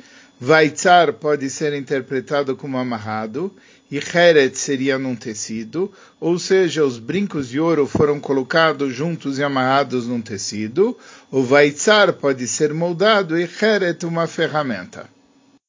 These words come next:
O Rebbe faz uma série de perguntas, e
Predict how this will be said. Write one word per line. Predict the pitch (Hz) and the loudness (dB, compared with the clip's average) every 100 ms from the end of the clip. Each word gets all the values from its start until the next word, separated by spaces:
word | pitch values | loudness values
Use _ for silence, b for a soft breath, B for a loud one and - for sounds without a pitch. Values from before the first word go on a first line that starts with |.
| _ _ _ | _ _ _
O | - 151 | -2 4
Rebbe | 175 220 165 156 160 b b | 6 6 6 2 2 b b
faz | - - 156 | -6 2 2
uma | 139 143 135 | 2 -2 -2
série | - 185 185 | 0 2 0
de | 175 139 | -2 -6
perguntas, | 131 120 107 113 110 139 160 - - _ b b b b 202 | -4 -4 -2 -4 -4 -6 -8 -10 -12 _ b b b b -2
e | 220 | -2